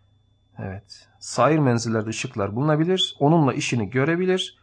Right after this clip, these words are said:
hırsızlar istifade edemezler. Yani o karanlıkta kimin nereden ne yapacağı, dolayısıyla canına malına kastedecek birileri sürekli söz konusu olabilir normalde ama az da olsa bir ışık olunca bu konuda insan biraz daha kendisini güvende hissediyor.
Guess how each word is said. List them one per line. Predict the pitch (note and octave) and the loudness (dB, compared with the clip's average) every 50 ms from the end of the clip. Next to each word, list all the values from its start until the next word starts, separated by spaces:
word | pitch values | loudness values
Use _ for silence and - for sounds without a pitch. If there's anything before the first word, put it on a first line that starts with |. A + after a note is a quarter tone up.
| _ _ - | _ _ 2
hırsızlar | - F3 - - - C#3+ C3 D#3 D3+ C3+ | 4 4 4 4 2 4 6 8 6 6
istifade | B2+ - - B2+ - B2 A#2 A#2+ | 6 0 -6 0 2 2 2 2
edemezler. | A2+ G#2+ G2+ F#2 F2+ - - - A#2+ - - - _ _ _ _ _ _ - - | 0 0 0 -2 -4 -6 -10 -14 -14 -14 -14 -14 _ _ _ _ _ _ -10 -8
Yani | B2 A#2 | -6 -6
o | |
karanlıkta | A#2+ - B2 A#2 A2+ A#2+ B2+ - A2 G#2+ | -4 -4 -2 0 0 -2 -2 -4 -8 -8
kimin | - - B2+ B2+ B2 A#2+ | -8 -4 -2 0 0 2
nereden | A2 A2+ A#2+ A#2 A#2 A2+ A2+ A2 A2 | 2 2 2 2 0 0 -2 0 2
ne | B2 | 4
yapacağı, | C3 B2 B2 A2+ G#2+ G#2 G2+ A2+ C#3+ D3 - - - - - - - _ _ _ _ - | 4 2 2 0 -4 -2 0 0 0 -2 -6 -20 -20 -20 -20 -20 -20 _ _ _ _ -12
dolayısıyla | - A2+ A2 A2+ A2+ - B2 A2+ | -8 -6 -4 -4 -4 -4 -4 -2
canına | A2 A2 G#2 A#2 A#2+ A#2 A2+ | 0 2 2 4 4 4 4
malına | A2+ A2+ A2 A2 A2+ A2 | 4 4 4 4 2 0
kastedecek | - - B2 - - B2 A2+ A#2 A#2 - - | 0 -4 -6 -6 -6 -8 -6 -6 -6 -6 -2
birileri | B2 A#2 A2 A2 G#2+ G#2 B2+ B2+ | -2 -2 0 0 -4 -4 -4 -6
sürekli | - - B2 A#2 - | -6 -6 -6 -6 -6
söz | - B2 B2 - | -6 -8 -8 -6
konusu | - A2+ G#2+ A2 - - A2 | -4 -4 -4 -4 -4 -6 -6
olabilir | G#2+ A2+ A#2+ A#2 B2 C3+ D#3 F3+ F3+ D3 | -4 -2 -2 -2 -2 0 0 0 2 2
normalde | B2+ A2 G#2 G#2+ G#2 G2 G2 G#2+ B2 D3+ F#3 G#3 F3+ | 0 0 0 0 0 0 0 0 0 -2 -2 -2 0
ama | D3 D3+ E3 D#3+ - - _ - _ _ _ - | 0 0 0 -2 -4 -8 _ -20 _ _ _ 4
az | - D3 C#3+ C#3 C3 | 8 8 8 8 8
da | B2+ A#2+ | 2 -2
olsa | A2+ - - A#2 | -2 -2 -4 -4
bir | A#2+ | -2
ışık | B2 - - C#3+ - | -2 -2 -2 0 0
olunca | D#3 D#3+ E3+ D3+ B2+ B2 D3+ E3 D#3 - - _ _ _ _ _ _ _ _ _ - | 2 2 2 2 0 0 -2 -2 -4 -8 -14 _ _ _ _ _ _ _ _ _ -18
bu | D3 C3 C3 C#3 D3+ E3+ | -12 -10 -8 -6 -4 0
konuda | - D3 A2+ A2 B2+ C3+ | 2 2 4 4 4 4
insan | B2+ C3 - D3 C3+ B2+ C3+ | 4 4 2 2 2 6 8
biraz | C#3+ B2 G#2+ G#2 G2 | 8 8 8 8 0
daha | G2+ G2 | -6 -6
kendisini | - - G#2+ G2 F#2 - G#2 G2 | -4 -4 -4 -4 -4 -6 -6 -6
güvende | - - G2+ F2+ F2 F2 F2 F#2+ | -4 -2 -2 -2 -2 -4 -6 -8
hissediyor. | F#2+ - - F#2+ F#2 - F#2 D#2+ - - - | -8 -8 -8 -10 -10 -10 -10 -12 -12 -12 -12